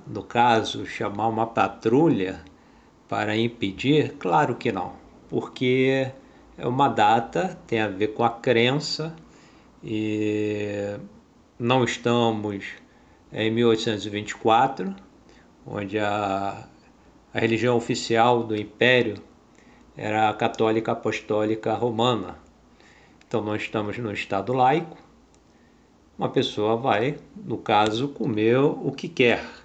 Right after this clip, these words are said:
e fazer aí o churrasco. Claro, se a fumaça incomoda, entra na questão ambiental, é,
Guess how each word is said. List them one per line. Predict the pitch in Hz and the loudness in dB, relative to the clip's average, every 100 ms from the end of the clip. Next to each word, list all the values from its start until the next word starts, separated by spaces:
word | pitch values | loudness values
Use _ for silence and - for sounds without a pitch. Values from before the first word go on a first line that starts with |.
| _ _ _ _ _ _ | _ _ _ _ _ _
e | - | -10
fazer | - 151 143 113 131 | 0 2 2 2 2
aí | 110 110 | 2 0
o | 123 | -2
churrasco. | - 170 139 107 - - | -2 2 2 2 -4 -12
Claro, | - 135 139 95 87 - - _ - - _ | -4 2 2 2 -4 -14 -20 _ -20 -20 _
se | - 120 | -2 -2
a | |
fumaça | - 151 123 120 117 - 113 | 0 0 4 4 4 2 0
incomoda, | 113 - 139 113 127 156 143 | 0 0 0 2 2 2 0
entra | 110 120 120 104 101 - _ _ _ | 0 0 -2 -4 -4 -14 _ _ _
na | - 104 | -6 -4
questão | 110 110 - 107 | -2 -2 -2 -2
ambiental, | 110 104 117 117 120 123 123 160 - - _ _ _ _ _ _ _ _ - | -2 0 0 0 2 4 4 2 -2 -20 _ _ _ _ _ _ _ _ -12
é, | 120 107 104 101 101 98 98 98 | -8 -4 -2 0 0 -2 -4 -8